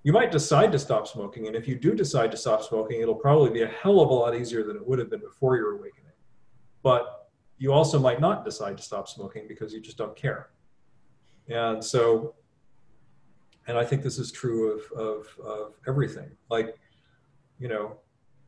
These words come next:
maybe, so I, I work for, my job involves flying out to California multiple times a year. It involves flying, like, I'm gonna fly to Singapore in,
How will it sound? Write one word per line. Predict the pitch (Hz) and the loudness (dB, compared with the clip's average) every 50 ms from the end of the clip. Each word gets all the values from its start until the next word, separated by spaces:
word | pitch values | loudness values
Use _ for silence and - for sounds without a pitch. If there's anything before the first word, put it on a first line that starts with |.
| _ _ | _ _
maybe, | 113 117 127 131 143 131 127 123 123 120 117 120 117 - - 139 - _ _ _ _ _ _ | -6 -4 -2 -2 -2 -2 -2 -4 -6 -8 -8 -12 -12 -14 -14 -16 -16 _ _ _ _ _ _
so | - - 139 123 120 | -2 2 4 4 6
I, | 127 127 123 - - 120 117 | 6 4 4 2 -2 0 0
I | 120 | 2
work | 123 120 120 117 117 - - | 2 2 2 0 0 -2 -6
for, | - - 117 107 107 110 - - _ _ _ _ _ _ _ - - - 143 | -6 -2 -2 -2 -2 -4 -8 -16 _ _ _ _ _ _ _ -20 -14 -10 -6
my | 127 120 120 | -4 -2 -2
job | 120 120 127 120 120 117 113 | 0 0 2 2 4 4 2
involves | 110 110 110 110 110 110 107 - | 2 0 0 -2 -2 -2 -2 -4
flying | - - 113 110 107 110 110 | -6 -4 -2 -2 -2 -2 -4
out | 110 110 | -6 -10
to | - - | -10 -12
California | - - 113 107 107 - - 120 117 117 110 107 104 101 101 101 - _ _ _ _ _ _ _ - - | -10 -6 -6 -4 -4 -4 -2 -2 -2 -2 -2 -4 -6 -6 -8 -10 -12 _ _ _ _ _ _ _ -20 -16
multiple | 117 110 107 - - - - | -14 -12 -12 -14 -16 -20 -14
times | - 110 107 104 101 101 107 | -8 -8 -6 -6 -8 -10 -12
a | |
year. | 104 101 101 101 101 104 | -8 -4 -4 -4 -4 -4
It | 104 104 | -6 -6
involves | 101 101 107 104 104 104 101 - | -8 -8 -10 -10 -8 -10 -10 -12
flying, | - - 117 107 107 107 104 104 104 104 104 - _ _ _ - | -10 -4 -2 -2 0 -2 -2 -6 -12 -16 -18 -20 _ _ _ -14
like, | 110 107 110 | -10 -8 -8
I'm | 113 | -8
gonna | 110 104 104 | -8 -8 -10
fly | - - 120 110 | -8 -4 -4 -2
to | 107 107 | -2 -4
Singapore | - - 117 110 107 - - 113 104 104 98 | -4 -4 -4 -4 -4 -4 -4 -4 -4 -4 -8
in, | 98 98 101 | -10 -14 -18